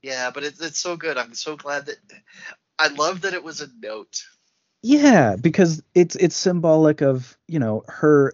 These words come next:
Speaker 2: accepting these teachings, and th-, this is sort of the thing that drove the wedge between them as well.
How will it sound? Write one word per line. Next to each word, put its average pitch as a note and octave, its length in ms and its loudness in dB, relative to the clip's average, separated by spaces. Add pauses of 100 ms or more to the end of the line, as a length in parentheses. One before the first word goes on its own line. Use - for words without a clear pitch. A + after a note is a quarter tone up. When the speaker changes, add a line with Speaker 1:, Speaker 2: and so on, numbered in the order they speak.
Speaker 2:
accepting B2+ 460 -4
these A2+ 200 -2
teachings, G2+ 580 -4
and F#2+ 200 -6 (140)
th-, A#2+ 200 0
this C#3 260 2
is B2+ 160 0
sort B2 180 0
of A2+ 120 0
the A#2+ 120 0
thing A#2 240 -4
that A2+ 100 -8
drove A2+ 300 -2
the G#2+ 80 -6
wedge G2+ 300 -6
between F#2+ 400 -10
them F2 160 -10
as D#2+ 160 -16
well. G2 340 -6